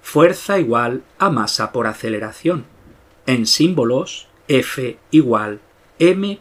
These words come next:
por A. Se trata de una relación de proporcionalidad entre la aceleración y la fuerza, de forma que si se dobla la fuerza,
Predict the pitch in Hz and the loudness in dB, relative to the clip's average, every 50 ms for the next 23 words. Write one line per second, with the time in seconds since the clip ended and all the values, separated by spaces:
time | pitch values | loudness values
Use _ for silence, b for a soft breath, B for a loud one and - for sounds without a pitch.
0 | _ - 117 117 113 - - _ _ _ - 117 110 - - _ _ _ _ _ | _ -2 0 0 0 0 -4 _ _ _ -4 -4 -4 -4 -4 _ _ _ _ _
1 | _ b b b b b b b b b b b - - - - 170 170 165 - | _ b b b b b b b b b b b -6 -4 0 2 2 2 2 0
2 | 226 233 233 240 269 233 202 165 139 135 135 135 135 135 139 135 131 - - 156 | -4 -4 -2 0 0 0 2 2 0 0 0 -2 0 0 0 -2 -4 -2 0 2
3 | 165 160 143 110 101 - - 113 110 - - 113 107 - - - 110 107 104 104 | 2 2 2 0 -2 -4 -4 -6 -6 -4 -4 -6 -6 -6 -6 -6 -4 -4 -2 -2
4 | 101 98 95 98 110 139 196 226 214 151 127 117 110 - - 113 107 107 107 - | -4 -6 -6 -4 -2 -2 -2 -2 -2 -2 -2 -4 -4 -6 -4 -4 -4 -4 -6 -8
5 | - 110 104 101 98 104 98 - - 123 139 185 220 269 - _ _ - - 117 | -8 -8 -8 -6 -8 -10 -12 -10 -4 0 0 0 0 0 -4 _ _ -4 -2 -2
6 | 101 98 98 - - - 120 110 107 - - - - - _ _ _ _ _ _ | -2 -2 -4 -10 -6 -4 -4 -4 -4 -6 -16 -20 -20 -20 _ _ _ _ _ _
7 | _ _ _ _ _ _ _ - 156 156 156 - 165 165 160 160 156 151 - 147 | _ _ _ _ _ _ _ 4 4 4 6 6 6 6 6 6 2 2 2 0
8 | - - 151 147 - 147 143 131 147 180 185 113 110 104 101 101 104 107 - - | 0 0 0 0 0 0 0 2 2 2 2 2 0 -2 -4 -6 -8 -10 -6 2
9 | 175 180 175 - - - 117 113 143 - | 6 6 6 4 2 -8 -10 -10 -12 -12